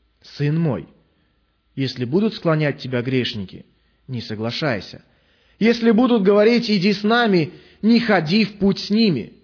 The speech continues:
Удержи ногу твою от стези их.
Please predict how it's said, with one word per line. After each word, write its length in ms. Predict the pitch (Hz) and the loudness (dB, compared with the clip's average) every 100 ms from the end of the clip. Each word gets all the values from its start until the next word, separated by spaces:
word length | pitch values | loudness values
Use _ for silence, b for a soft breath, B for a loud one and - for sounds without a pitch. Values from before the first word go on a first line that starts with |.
| _ _ _ | _ _ _
Удержи 460 | - 151 156 143 180 | -2 2 2 2 0
ногу 260 | 160 135 | 0 -2
твою 480 | 123 123 117 120 127 - | -4 -4 -4 -2 -6 -8
от 180 | 123 - | -12 -12
стези 440 | - 117 104 104 | -14 -10 -8 -10
их. 400 | 107 - 120 87 | -14 -12 -12 -12